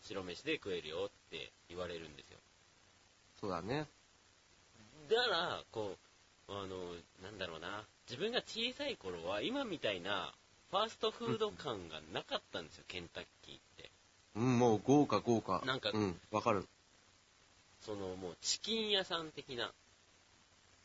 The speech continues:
Speaker 1: ファーストフードというよりは。
Speaker 2: <laughs> あの、専門店に肩並べるやつでしょ？
Speaker 1: そうそうそうそうそう。
Speaker 2: わかるわかる。あの、ゴディバと同じだよ。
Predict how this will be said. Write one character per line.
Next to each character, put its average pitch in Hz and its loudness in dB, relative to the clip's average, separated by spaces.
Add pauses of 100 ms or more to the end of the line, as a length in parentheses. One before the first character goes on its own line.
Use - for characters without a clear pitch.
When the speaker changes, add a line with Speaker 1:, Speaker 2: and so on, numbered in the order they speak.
Speaker 1:
フ 127 -2
ァ 127 2
ー - 0
ス - -2
ト 135 6
フ 120 0
ー 113 -2
ド 98 -4
と 90 -10
い 87 -6
う - -6
よ 87 -6
り 80 -10
は。 71 -8 (960)
Speaker 2:
<laughs> - 0
あ 131 8
の、 143 8 (160)
専 240 8
門 269 -4
店 170 6
に 123 2
肩 170 2
並 123 2
べ 147 0
る 147 2
や 147 2
つ 107 -8
で 95 -6
し - -12
ょ？ 147 4
Speaker 1:
そ 120 0
う 107 -2
そ 107 -4
う - -4
そ - -
う 95 -6
そ 85 -8
う 76 -10
そ 73 -10
う。 123 -2
Speaker 2:
わ 135 0
か 185 6
る 135 4
わ 120 4
か 120 0
る。 110 2
あ 110 4
の、 117 -2
ゴ 156 4
デ 233 6
ィ 214 6
バ 143 6
と 104 -2
同 110 -2
じ 113 -4
だ 120 2
よ。 - 0